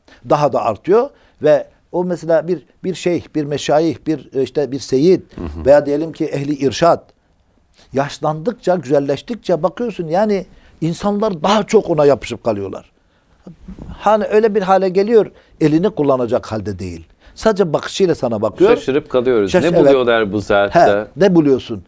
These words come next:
Speaker 2: Değil
Speaker 1: İşte
Speaker 2: mi?
Speaker 1: o onun yaydığı koku. Farkına varmadan bu koku seni tesir altına alıyor.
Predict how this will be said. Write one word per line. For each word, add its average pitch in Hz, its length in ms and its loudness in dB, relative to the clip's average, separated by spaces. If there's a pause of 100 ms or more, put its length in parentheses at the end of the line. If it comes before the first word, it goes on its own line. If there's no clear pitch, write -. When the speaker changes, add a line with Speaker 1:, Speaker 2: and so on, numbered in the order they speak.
Speaker 2:
Değil 101 120 -2
Speaker 1:
İşte 127 140 0
Speaker 2:
mi? - 100 -2
Speaker 1:
o 240 280 2 (260)
onun 135 200 -6
yaydığı 123 520 0 (240)
koku. 131 340 0 (640)
Farkına 139 420 0
varmadan 208 520 2 (340)
bu 160 180 -4
koku 233 540 -2
seni 139 160 0
tesir 123 300 -2
altına 110 320 -2
alıyor. 95 220 -6